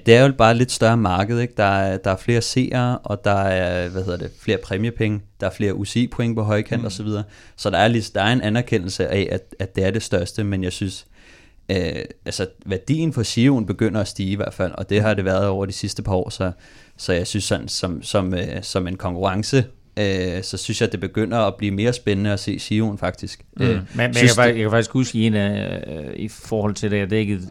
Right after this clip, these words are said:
Speaker 3: øh, Tour de France for T V to, at der var Brian Nygaard inde og fortælle lidt omkring, hvad Tour de France betød for holdene.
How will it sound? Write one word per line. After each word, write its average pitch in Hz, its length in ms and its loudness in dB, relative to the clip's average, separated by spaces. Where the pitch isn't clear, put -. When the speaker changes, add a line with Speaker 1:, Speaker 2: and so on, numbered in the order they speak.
Speaker 3:
øh, 104 100 -4
Tour - 180 -4
de 98 60 -2
France 110 280 -2
for 110 80 -6
T - 180 -6
V 98 60 -6
to, 113 320 -2
at 92 120 -8
der 104 140 2
var 101 240 0
Brian 107 260 2
Nygaard 123 360 4
inde 101 140 0
og 95 60 -2
fortælle 98 380 0
lidt 107 220 0
omkring, 107 520 0
hvad 107 200 0
Tour 110 200 -4
de 101 80 0
France 110 280 -2
betød 110 340 -2
for 98 120 -4
holdene. 95 340 2